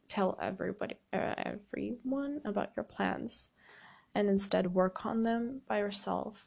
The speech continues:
And then one day when you start moving and when you start working on that plan and when it's evolving, you're just gonna know. And everybody will be astonished by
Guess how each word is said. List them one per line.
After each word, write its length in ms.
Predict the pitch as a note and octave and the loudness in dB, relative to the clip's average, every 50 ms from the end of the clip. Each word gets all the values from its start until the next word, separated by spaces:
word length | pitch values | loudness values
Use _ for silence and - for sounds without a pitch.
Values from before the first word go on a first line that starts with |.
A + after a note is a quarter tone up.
| _ - | _ -2
And 100 | G3 F#3+ | 0 0
then 180 | F#3 F#3 F#3+ F#3 | 0 0 -2 -2
one 260 | G3 G3 F#3+ F#3 F#3 | -2 -2 0 0 0
day 480 | F#3 F#3 F3 F3 F3 F3 F3 F3 - - _ _ _ _ _ _ - | 0 0 0 0 0 -2 -2 -4 -6 -10 _ _ _ _ _ _ -2
when 140 | F#3 F#3 | 0 2
you 80 | F3+ F3+ | 2 2
start 440 | F#3+ - - - F3+ F#3+ F#3+ G3 - | 2 2 2 2 2 0 0 -2 -2
moving 500 | F#3+ F#3 F3+ F#3 F3+ F3+ F3+ F#3 G3 F#3+ - | -2 -2 0 0 0 0 0 -4 -6 -8 -6
and 120 | F#3 F3+ F3 | -4 -4 -2
when 220 | F3+ F3 F3 F3 | -2 0 0 0
you 380 | F3 F3 F3 E3+ F3 F3 F3+ - _ _ _ _ _ _ _ _ - _ _ _ _ | 0 0 0 0 -2 -4 -6 -8 _ _ _ _ _ _ _ _ -20 _ _ _ _
start 360 | - - - - F#3+ F#3 F#3+ - - F#3 | -8 -4 0 2 2 2 0 -2 -2 4
working 380 | G#3 G#3 G#3 G#3 G#3+ G3 G3 - | 4 4 6 4 2 -2 0 0
on 140 | G3+ G3+ | -2 0
that 180 | G3 G3 G3 - | -2 -2 -2 -2
plan 340 | - - - - - - - - | -2 0 0 0 -2 -4 -6 -2
and 260 | - F#3 F#3 F#3 F#3+ G3+ - | -2 0 0 0 -2 -4 -6
when 140 | - F3 F3 | -4 -2 -2
it's 500 | F3 - - - - - - - - - _ _ _ _ _ _ _ - | -2 -4 -6 -6 -6 -6 -4 -6 -8 -8 _ _ _ _ _ _ _ 0
evolving, 760 | - G3+ F#3 F3+ F3+ F3+ F3+ F3+ - - - G3 G3 G3+ G3 - - _ _ _ _ _ _ _ _ _ _ _ _ _ _ _ _ _ - | 2 4 4 4 4 4 2 0 -2 -4 -2 -2 -2 -2 -4 -8 -14 _ _ _ _ _ _ _ _ _ _ _ _ _ _ _ _ _ -4
you're 140 | - D#3+ F3 | -4 -4 -2
just 240 | - - F#3 - | -2 -2 -2 -2
gonna 180 | - - F#3 F3+ | -2 -2 -4 -4
know. 300 | F3+ - - - - G3+ - _ _ _ _ _ - | -4 -6 -6 -8 -10 -12 -14 _ _ _ _ _ -2
And 140 | F#3 F#3 F3+ | 0 2 2
everybody 460 | F#3 F#3 F#3 F#3 F3+ F#3 E3+ F3 F3 | 4 4 4 4 4 2 0 0 0
will 140 | F3 F3 F3 | 0 0 -2
be 120 | F3+ - | -2 -4
astonished 600 | - F#3+ - - - - - - - - - - | -6 -6 -6 -6 -6 -6 -6 -6 -8 -10 -8 -6
by 220 | - - - - | -6 -6 -6 -6